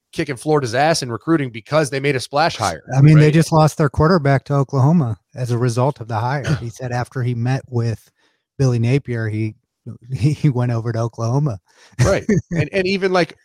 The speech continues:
Speaker 1: even Oklahoma, then they lost the guy in a splash hire to U S C.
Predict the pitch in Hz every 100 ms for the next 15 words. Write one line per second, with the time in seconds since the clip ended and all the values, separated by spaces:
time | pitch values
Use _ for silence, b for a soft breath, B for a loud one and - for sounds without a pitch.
0 | - 190 175 180 160 143 190 147 127 120
1 | b b - 151 147 160 160 143 127 123
2 | 117 110 131 127 120 123 123 110 120 120
3 | 110 143 143 123